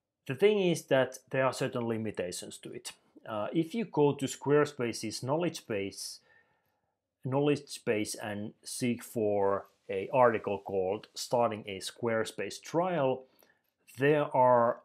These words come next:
all these different limitations listed here. So for instance, search engines are not indexing your site. So when you start your trial and you build your site and you publish it, your site goes live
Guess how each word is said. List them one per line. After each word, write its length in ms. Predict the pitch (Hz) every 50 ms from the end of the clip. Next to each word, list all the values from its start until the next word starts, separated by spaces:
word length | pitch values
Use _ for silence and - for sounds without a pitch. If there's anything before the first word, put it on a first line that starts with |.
| _
all 200 | 135 131 131 127
these 280 | 113 123 120 117 120 -
different 480 | - - 135 127 131 - 120 113 101 107
limitations 1200 | 104 110 113 113 113 110 110 - 113 104 101 98 98 - - - 90 90 90 - - - - - - _ _ _ _ _
listed 480 | - 98 98 92 - - - 107 95 - -
here. 240 | - - 95 104 101 -
So 200 | - - 127 113
for 220 | - 131 123 127
instance, 680 | 131 131 123 117 - - 117 101 104 101 - - - - - _ _ _ _ _ _
search 500 | - - - 143 151 151 151 147 - - -
engines 380 | 117 101 - - 101 98 - -
are 200 | 123 107 98 101
not 340 | 107 113 123 131 131 131 - -
indexing 500 | 117 104 92 95 90 - - 98 90 90
your 160 | 90 92 101
site. 420 | - - - - - - - - - _ _ _ _ _ - - - _
So 420 | - - 139 123 120 123 - - _ _ _ _ _ _ _ _ _ _ _
when 300 | 135 120 123 151 165 185
you 140 | 202 196 185
start 340 | 180 - 156 160 151 - -
your 80 | 127
trial 640 | 120 - - 143 151 151 143 131 127 120 117 120 - -
and 140 | 113 110 110
you 120 | 110 110
build 240 | 110 - 131 117 107
your 160 | 104 104 98
site 400 | - - 135 123 117 120 120 -
and 120 | 101 98 98
you 120 | 98 98
publish 500 | 98 - 147 151 151 - 123 107 - -
it, 220 | 113 101 - -
your 140 | 127 120 104
site 300 | - - 139 131 123 -
goes 260 | - 120 110 - -
live 420 | 117 107 107 107 101 98 95 -